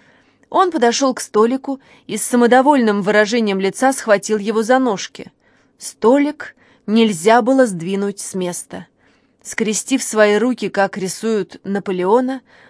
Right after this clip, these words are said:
он медленно сказал: "Это хорошая шутка". "Да, действительно хорошая шутка", отозвался Леонид. Он решил, что молодой человек тайно сговорился с его сестрой и теперь дурачит всех.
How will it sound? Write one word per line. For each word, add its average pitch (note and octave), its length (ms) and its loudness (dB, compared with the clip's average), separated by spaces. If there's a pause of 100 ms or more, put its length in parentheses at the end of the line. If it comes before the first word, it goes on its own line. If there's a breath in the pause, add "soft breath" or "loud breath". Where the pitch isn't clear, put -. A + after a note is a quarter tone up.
(120 soft breath)
он G#3+ 240 2
медленно G#3+ 560 2
сказал: F3+ 640 -4 (760)
"Это G3 320 -6
хорошая D4 720 -2
шутка". F#3 800 -10 (720 soft breath)
"Да, E4+ 280 4
действительно B3+ 580 -2
хорошая A#3 520 2
шутка", G3 580 -6 (320 loud breath)
отозвался G#3 640 0
Леонид. F#3 560 -2 (400 soft breath)
Он A#3+ 220 4
решил, A#3+ 380 2
что A3+ 220 0
молодой A3 360 4
человек A3+ 500 2
тайно A#3 360 2
сговорился A3 640 0
с - 80 -12
его F#3+ 220 -4
сестрой F3+ 560 -6 (240 soft breath)
и - 100 -8
теперь D#4 360 0
дурачит G3+ 520 2
всех. - 440 -12